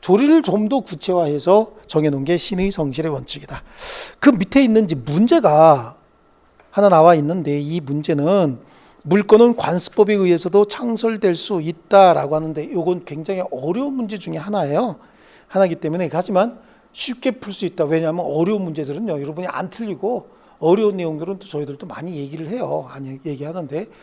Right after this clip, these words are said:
쉬운 문제들은 안 틀려야 됩니다. 그래서 어려운 문제지만 쉽게 느껴졌던 문제인데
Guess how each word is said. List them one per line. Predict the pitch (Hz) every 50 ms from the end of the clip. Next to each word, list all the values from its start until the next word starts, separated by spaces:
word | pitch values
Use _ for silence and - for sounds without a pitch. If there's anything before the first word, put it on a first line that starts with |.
| - - _
쉬운 | - - - - 220 233 254 254
문제들은 | 262 254 240 226 214 - 220 196 185 180 147 170 180 185 - -
안 | - 147 151
틀려야 | - 196 190 175 156
됩니다. | 135 135 123 135 139 156 147 131 -
그래서 | - 185 202 214
어려운 | 185 180 196 226 247 233
문제지만 | 220 208 180 185 156 160 180 202 202
쉽게 | - - 240 220 - 247
느껴졌던 | 233 202 180 - 190 156 156 151 - 175
문제인데 | 151 135 135 135 160 165 156 147 139 135